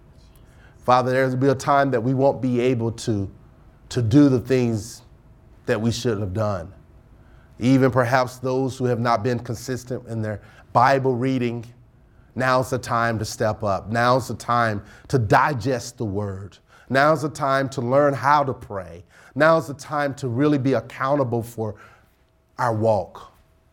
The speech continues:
I pray that, Lord, two thousand and fifteen will be a mark of, of spiritual growth, spiritual maturity, gospel growth, understanding of who Christ is better, learning how to read the Bible with understanding. Father, I thank you that this will be a,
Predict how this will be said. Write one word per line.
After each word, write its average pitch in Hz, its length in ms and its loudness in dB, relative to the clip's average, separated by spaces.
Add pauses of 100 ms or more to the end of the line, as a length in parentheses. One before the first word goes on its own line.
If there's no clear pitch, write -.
(240)
I 117 80 0
pray 131 300 2
that, 117 200 -2
Lord, 123 260 -2
two 135 100 -8
thousand 123 320 2
and 113 100 -6
fifteen 127 400 -2
will 117 100 -2
be 113 160 0
a 98 60 0
mark 113 460 0
of, 98 240 -4 (240)
of 101 140 0
spiritual 123 460 0
growth, 120 440 2
spiritual 127 460 -2
maturity, 110 560 -2 (320)
gospel 123 420 2
growth, 117 480 -2 (240)
understanding 131 720 -2
of 110 120 0
who 127 100 -2
Christ 123 420 -2
is 101 140 -6
better, 117 560 0 (240)
learning 135 320 2
how 139 320 2
to 123 80 -2
read 123 480 -4
the 120 80 -4
Bible 123 640 -2
with 110 240 -4
understanding. 127 1080 -6 (520)
Father, 147 280 4
I 123 80 -4
thank 151 300 -4
you 143 60 0
that 123 180 -4
this 156 200 -2
will 131 80 -4
be 123 340 0
a, 113 180 -4